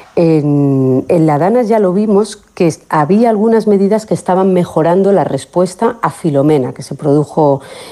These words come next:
en Madrid. Este paquete de medidas de hoy tiene que mejorar la eficacia de lo que ocurrió en, en la dana. Eh, el,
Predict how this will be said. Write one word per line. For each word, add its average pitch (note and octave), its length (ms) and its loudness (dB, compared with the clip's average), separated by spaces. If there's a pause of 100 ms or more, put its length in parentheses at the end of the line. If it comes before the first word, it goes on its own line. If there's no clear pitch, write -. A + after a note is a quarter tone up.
en D3+ 160 0
Madrid. B2+ 320 0 (440)
Este F#3 280 -2
paquete G3+ 300 -2
de G3+ 100 0
medidas G3+ 240 2
de F#3+ 80 0
hoy A#3 80 0
tiene G#3 300 0
que G3+ 80 0
mejorar F#3 560 -2
la D3+ 240 0
eficacia D3+ 640 -2 (180)
de F#3 240 0
lo D#3 160 0
que D3 140 -2
ocurrió D3+ 440 0
en, C#3+ 580 -2
en - 180 0
la C#3 100 2
dana. F#3 360 -2 (480)
Eh, C#3 840 2 (200)
el, D3 880 2